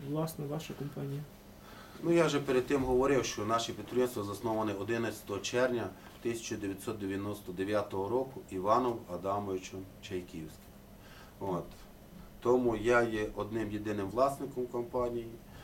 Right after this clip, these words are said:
Speaker 2: на сьогоднішній день. От. І ніяких співвласників в мене немає.
Speaker 1: Мгм. А який прибуток? е, Чи можете?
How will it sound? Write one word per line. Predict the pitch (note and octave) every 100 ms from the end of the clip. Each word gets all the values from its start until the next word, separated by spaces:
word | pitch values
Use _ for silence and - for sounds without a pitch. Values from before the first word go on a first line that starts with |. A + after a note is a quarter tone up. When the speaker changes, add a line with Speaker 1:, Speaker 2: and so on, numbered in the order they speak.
| - A2
Speaker 2:
на | G#2+
сьогоднішній | A2+ A2 G#2 - G2+
день. | G2 G2 F#2+ - - F#2+
От. | F#2 F2 - F#2+
І |
ніяких | F#2+ F#2 F#2+ A2+ A#2+ -
співвласників | - G#2 G2+ A2+ D3 A#2 F#2 F#2+
в | F2+
мене | G2 F#2+ F#2 -
немає. | F2+ F2 D#2+ D2 - - - - - - - - - -
Speaker 1:
Мгм. | D3 - -
А |
який | D#3+ F3
прибуток? | E3 D3+ D#3 D#3+ E3 -
е, | D3 D#3 - - - - - - - -
Чи | D#3+
можете? | D#3+ D#3 -